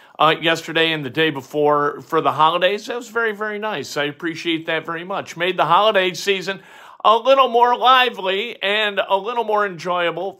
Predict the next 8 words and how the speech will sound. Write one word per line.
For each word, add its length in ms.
for 480
the 160
beautiful 640
and 280
talented 460
Julie 340
Sterling, 560
my 480